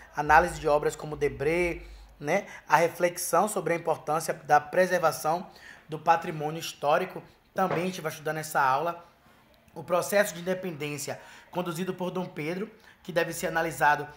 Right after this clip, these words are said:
a partir da particularidade da adoção da monarquia pelo Brasil. E a gente também vai refletir sobre a posição do Brasil frente às repúblicas da América Latina.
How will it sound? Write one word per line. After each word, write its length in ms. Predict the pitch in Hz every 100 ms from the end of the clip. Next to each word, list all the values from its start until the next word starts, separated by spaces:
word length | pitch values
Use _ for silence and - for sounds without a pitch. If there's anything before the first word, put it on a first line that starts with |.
| - -
a 140 | 165
partir 580 | 185 180 - - 208 240
da 160 | 180
particularidade 840 | 156 180 180 185 175 156 151 170 185
da 100 | 160
adoção 580 | 156 156 - 156 160 160 - -
da 140 | 156
monarquia 580 | 160 165 156 - 165 202
pelo 240 | 208 160 156
Brasil. 580 | 156 143 127 143 202 - - - - - - -
E 100 | 170
a 60 | 185
gente 180 | 214 -
também 220 | 196 208
vai 120 | 208
refletir 460 | 214 214 214 214 220
sobre 260 | 214 202
a 40 | 196
posição 440 | 214 202 190 226
do 120 | 220
Brasil 500 | 214 202 151 175 220 - - - -
frente 500 | - 185 196 214 202 - -
às 140 | 175
repúblicas 560 | 202 190 220 247 214 196
da 80 |
América 280 | 180 175 170
Latina. 600 | 156 143 - 143 135 120